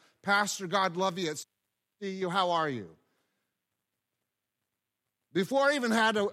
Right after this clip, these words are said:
a chance to talk with him, he was already reaching out to me. And before I could get a chance to ask him how he was doing, he had already spent fifteen minutes about how I was and speaking into my life that God was powerful and God was alive and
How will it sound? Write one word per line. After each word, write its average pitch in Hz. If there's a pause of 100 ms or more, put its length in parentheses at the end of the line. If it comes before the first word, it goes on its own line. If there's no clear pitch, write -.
a 156
chance 220
to 160
talk 185
with 165
him, 151
he 160
was 160
already 190
reaching 175
out 160
to 156
me. 151 (1400)
And 175
before 214
I 254
could 208
get 233
a 220
chance 226
to 208
ask 190
him 196
how 185
he 247
was 202
doing, 135 (240)
he 220
had 208
already 226
spent 185
fifteen 202
minutes 196 (520)
about 143
how 135
I 147
was 98 (400)
and 135
speaking 196
into 180
my 175
life 139
that 131
God 160
was 151 (220)
powerful 175
and 139
God 175
was 175
alive 165
and 131